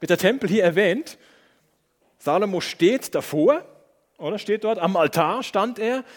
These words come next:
Er hat den, den Tempel eigentlich vor Augen oder vielleicht im Rücken und wendet sich ans Volk. Aber in diesem Abschluss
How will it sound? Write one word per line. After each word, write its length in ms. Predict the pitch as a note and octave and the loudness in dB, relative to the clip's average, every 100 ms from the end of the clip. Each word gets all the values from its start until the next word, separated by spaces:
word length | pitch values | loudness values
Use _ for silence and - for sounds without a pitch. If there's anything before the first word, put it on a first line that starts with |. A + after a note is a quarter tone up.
| - - - | -20 -20 -6
Er 120 | C#3+ | -2
hat 180 | F#3 - | -2 0
den, 280 | E3+ D#3 D3 | -2 -2 -2
den 180 | D3 | -2
Tempel 380 | - A#3 C#4 A3 | 0 0 2 2
eigentlich 460 | D#3 G#3 C#4 A3 F#3 | 4 2 2 -4 -4
vor 240 | E3+ D#3+ | 0 2
Augen 420 | E3+ C4+ C#4+ D4 | 4 2 -2 -10
oder 180 | G#3 C#3 | -6 -6
vielleicht 340 | - D3 D3+ D#3+ | -4 -2 -2 -4
im 100 | D#3 | -2
Rücken 400 | A#3 C#4 C#4+ A#3+ | -2 -2 -6 -6
und 240 | E3 C#3+ | -6 0
wendet 260 | F3 G#3 A3+ | 2 2 -2
sich 140 | F#3 | -2
ans 180 | D3+ - | -2 0
Volk. 500 | E3+ F#3 D4+ - - _ _ _ _ _ _ _ _ _ _ _ _ _ _ _ _ | 2 4 2 -6 -18 _ _ _ _ _ _ _ _ _ _ _ _ _ _ _ _
Aber 140 | C#3 C3 | -12 -10
in 80 | C#3 | -8
diesem 180 | B2+ | -8
Abschluss 720 | C#3+ A3 - G3 G#3 G3+ - | -8 -8 -8 -4 -4 -4 -12